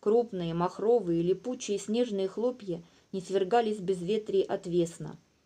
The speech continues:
словно гигантские, неиссякающие потоки рыхлой белой пены. Затем наступили дожди, перемешанные с крупным градом.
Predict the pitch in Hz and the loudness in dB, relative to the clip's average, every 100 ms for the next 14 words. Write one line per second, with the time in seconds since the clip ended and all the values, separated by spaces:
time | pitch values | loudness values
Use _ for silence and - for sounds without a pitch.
0 | _ _ _ - 196 180 180 170 180 196 | _ _ _ 0 2 2 2 2 4 2
1 | 208 - 160 170 175 185 180 220 226 220 | 0 -8 -6 -4 -2 -2 0 2 2 0
2 | 202 - 180 208 208 190 185 208 190 185 | -2 0 0 2 2 2 2 0 0 -2
3 | 160 170 165 170 156 151 147 170 _ _ | 0 0 0 -4 -6 -6 -8 -14 _ _
4 | _ _ - 175 196 277 311 233 202 170 | _ _ -4 4 4 4 2 0 -2 -2
5 | 233 220 208 196 160 160 170 - _ 185 | -2 0 0 -2 -6 -8 -8 -16 _ 0
6 | 185 190 208 196 190 - 208 208 196 190 | 2 2 0 -2 -4 -4 -4 -4 -2 0
7 | 170 156 147 156 | 0 -2 -4 -10